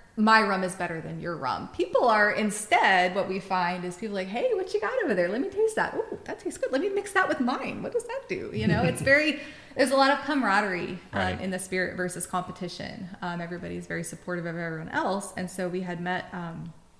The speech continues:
Speaker 1: one of the brand managers for Koloa. She was next door, and we got to talking and became friends with her. We love the rum. They make a,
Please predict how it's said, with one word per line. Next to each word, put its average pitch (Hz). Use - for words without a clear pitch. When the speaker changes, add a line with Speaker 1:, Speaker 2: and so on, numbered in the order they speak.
Speaker 1:
one 185
of 170
the 180
brand 175
managers 170
for -
Koloa. 175
She -
was 170
next 165
door, 156
and 175
we 180
got 165
to 180
talking 170
and 160
became 277
friends 262
with 392
her. 220
We 220
love 220
the 208
rum. 190
They 190
make 190
a, 185